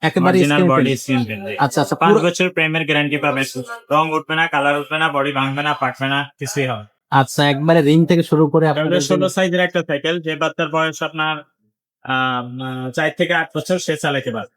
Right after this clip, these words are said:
Speaker 1: আচ্ছা,
Speaker 2: মিনিমাম
Speaker 1: আচ্ছা।
Speaker 2: চা-, সাড়ে তিন, চার বছর থেকে উপরের দিকে বাচ্চা চালায়।
Speaker 1: উপরের দিকে বাচ্চারা চালাতে পারে।
Speaker 2: চালা-, চালাইতে চায়, তো অবশ্যই।
Speaker 1: আচ্ছা, এই সাইকেলটা হচ্ছে আপনার কালার থাকতেছে কয়টা?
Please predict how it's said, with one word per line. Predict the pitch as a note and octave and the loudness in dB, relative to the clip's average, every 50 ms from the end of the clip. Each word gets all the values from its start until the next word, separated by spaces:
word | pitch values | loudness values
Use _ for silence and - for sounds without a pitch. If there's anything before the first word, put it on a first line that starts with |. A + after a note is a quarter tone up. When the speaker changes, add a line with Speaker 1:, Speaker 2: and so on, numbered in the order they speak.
| _ _ _ | _ _ _
Speaker 1:
আচ্ছা, | - - C3+ E3 E3+ C#3 | -2 -2 -2 0 0 0
Speaker 2:
মিনিমাম | B2+ F#3+ F#3 C3 | -2 0 -4 -4
Speaker 1:
আচ্ছা। | - F#3 E3+ E3 D#3 D3+ | -2 0 0 2 0 0
Speaker 2:
চা-, | D3 | 0
সাড়ে | - E3+ E3 E3 | -2 -2 -2 -2
তিন, | - - F3+ E3 | -4 -4 -6 -4
চার | - E3+ D#3+ - D3 | -2 -4 -4 -4 -6
বছর | D3 - E3+ D#3+ | -8 -6 -8 -8
থেকে | - E3 D#3+ D#3+ F3+ | -6 -6 -4 -2 -2
উপরের | F#3+ - - C#3 C3 B2 | -4 -2 -4 -8 -8 -6
দিকে | A#2+ B2+ A#2+ B2 B2 | -6 -6 -6 -6 -8
বাচ্চা | A#2+ B2 - F3+ | -8 -6 -8 -10
চালায়। | - - B2 A#2+ A#2+ A2+ - _ _ _ _ _ | -6 -6 -6 -6 -6 -8 -10 _ _ _ _ _
Speaker 1:
উপরের | - D3 C3+ D3+ D3 | 0 4 4 4 4
দিকে | C#3+ D3 C#3+ | 4 4 4
বাচ্চারা | D3 C3 - D#3 C#3+ | 2 2 2 0 2
চালাতে | - D#3 C#3+ C#3 - - B2+ | 2 2 2 2 2 2 0
পারে। | B2 A2+ | 0 0
Speaker 2:
চালা-, | - - D#3 D3 C#3 C#3 C#3 - | -2 -4 -4 -2 -4 -4 -6 -6
চালাইতে | - D#3 C#3+ C#3+ C3+ - C#3 B2 | -6 -4 -2 -2 -2 -4 -6 -6
চায়, | - C#3+ - A#2+ | -6 -8 -6 -6
তো | D3 | -8
অবশ্যই। | C3+ - _ - - - B2+ A#2+ A2+ G#2 G#2 G2+ G2+ _ _ _ _ _ _ _ _ | -10 -10 _ -20 -16 -12 -10 -10 -10 -10 -14 -16 -16 _ _ _ _ _ _ _ _
Speaker 1:
আচ্ছা, | - C#3+ C#3 C3 - - C3+ _ | 4 4 4 4 2 -4 0 _
এই | F3+ F#3+ G#3 | 4 4 6
সাইকেলটা | - - G#3 G3 G#3+ G#3+ G3+ G#3+ G#3+ | 6 2 4 6 6 4 6 6 4
হচ্ছে | G3+ G#3 F#3 - G#3 G3 | 4 2 2 4 4 4
আপনার | F3+ - - F3+ | 4 4 2 0
কালার | - - E3 E3+ F3+ | 2 2 2 2 2
থাকতেছে | F3+ - G3 - G3+ F#3+ - F#3+ | 2 0 0 0 0 0 0 2
কয়টা? | F3 D#3 C3+ - B2+ A2+ | 2 2 2 2 0 -2